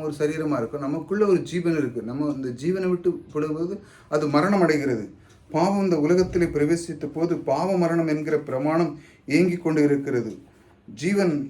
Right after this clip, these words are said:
கொடுக்கிறது யாரு? அதற்குத்தான் அந்த பா-, இந்த பாவ பிரமாணத்துக்கு, அதுதான் இந்த கு-, ஜீவன் கொடுக்கிறது யாரு? அந்த பிசாசா தான் இருக்கான்.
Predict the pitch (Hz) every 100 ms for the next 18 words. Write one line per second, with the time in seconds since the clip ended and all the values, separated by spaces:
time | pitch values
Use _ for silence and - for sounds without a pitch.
0 | - 156 165 175 151 135 139 185 120 127
1 | 143 147 147 165 180 143 123 - _ 131
2 | 131 127 - 143 135 131 120 117 113 120
3 | 123 135 135 160 147 143 117 - 147 147
4 | 160 156 151 151 147 151 175 151 139 127
5 | - 147 139 123 151 165 147 147 147 147
6 | 151 160 147 139 127 165 165 160 160 143
7 | 117